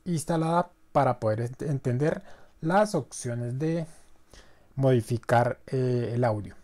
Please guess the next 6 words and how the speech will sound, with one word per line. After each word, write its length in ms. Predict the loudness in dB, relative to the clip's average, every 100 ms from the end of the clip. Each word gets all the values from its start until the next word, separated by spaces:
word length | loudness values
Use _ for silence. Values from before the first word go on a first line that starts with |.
| -8
Entonces 560 | -2 2 2 2 -2 -14 -20 -20 _ -12 0
vamos 320 | 2 4 6
a 60 | 6
ir 160 | 6
a 80 | 4
inicio 580 | 6 4 4 2 2